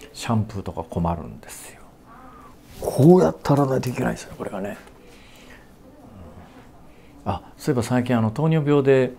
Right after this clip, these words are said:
あの、ピッカリ投法って、ご存知かな？佐野さんっていうね、有名なピッチャーの方、右投げのピッチャーの方なんですが、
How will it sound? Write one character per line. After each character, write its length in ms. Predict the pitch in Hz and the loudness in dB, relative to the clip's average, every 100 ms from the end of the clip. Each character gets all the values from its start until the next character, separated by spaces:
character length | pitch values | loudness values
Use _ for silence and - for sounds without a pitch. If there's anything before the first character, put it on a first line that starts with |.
| - - - - | -18 -20 -20 -8
あ 140 | 110 | 0
の、 320 | 104 95 90 - - | 0 2 -2 -6 -12
ピ 80 | - | -16
ッ 60 | - | 0
カ 140 | 175 | 2
リ 80 | 156 | 2
投 200 | 175 151 | 2 2
法 380 | 104 92 - - - - | 2 -4 -6 -12 -20 -14
っ 20 | |
て、 240 | - 80 - - - - - - - 90 85 | -6 -6 -8 -18 -20 -20 -20 -20 -18 -16 -10
ご 100 | 95 | -8
存 200 | 92 95 | -4 -4
知 100 | 87 | -4
か 120 | 101 | -4
な？ 80 | 107 | -4
佐 140 | 117 | -2
野 140 | 131 135 | -4 -2
さ 140 | 139 | -2
ん 80 | 135 | -4
っ 20 | |
て 120 | 123 131 | 0 0
い 60 | |
う 80 | 131 | 2
ね、 280 | 143 151 123 | 0 0 0
有 80 | 110 | 2
名 140 | 117 | 2
な 80 | 113 | 0
ピ 100 | 113 | -4
ッ 40 | |
チ 100 | - | -4
ャ 40 | 95 | -4
ー 20 | |
の 80 | 87 | -2
方、 200 | 82 - | -8 -2
右 200 | 113 135 | -2 0
投 120 | 139 | -2
げ 60 | 135 | -2
の 60 | |
ピ 120 | 127 - | -6 -6
ッ 20 | |
チ 80 | - | -6
ャ 60 | |
ー 20 | |
の 60 | 87 | -4
方 160 | 80 - | -6 -6
な 80 | |
ん 80 | - | -8
で 80 | - | -12
す 100 | - | -10
が、 160 | - | -10